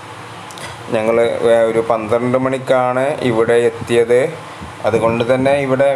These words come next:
വെയിലുണ്ടെങ്കിലും അത്ര ചൂടില്ല ട്ടാ. ഞങ്ങൾ എട്ട് പേരാണ് ജീപ്പിലുള്ളത്. അങ്ങനെ അതിൻ്റെ മുകളിലത്തെ കാഴ്ചകളാണ് നിങ്ങൾ കണ്ടുകൊണ്ടിരിക്കുന്നത്. അങ്ങനെ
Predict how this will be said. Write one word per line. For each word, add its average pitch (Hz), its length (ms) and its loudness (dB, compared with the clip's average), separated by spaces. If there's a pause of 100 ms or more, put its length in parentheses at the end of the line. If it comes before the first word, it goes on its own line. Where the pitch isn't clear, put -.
(140)
വെയിലുണ്ടെങ്കിലും 135 920 2 (100)
അത്ര - 280 -2 (560)
ചൂടില്ല 131 540 0 (100)
ട്ടാ. 95 120 0 (1600)
ഞങ്ങൾ 110 200 0 (260)
എട്ട് - 320 -4
പേരാണ് 123 400 2 (160)
ജീപ്പിലുള്ളത്. 113 680 0 (1040)
അങ്ങനെ 110 320 0 (140)
അതിൻ്റെ 110 280 0 (100)
മുകളിലത്തെ 113 680 0
കാഴ്ചകളാണ് 110 840 0 (200)
നിങ്ങൾ 110 220 0 (180)
കണ്ടുകൊണ്ടിരിക്കുന്നത്. 107 840 -4 (880)
അങ്ങനെ 131 240 2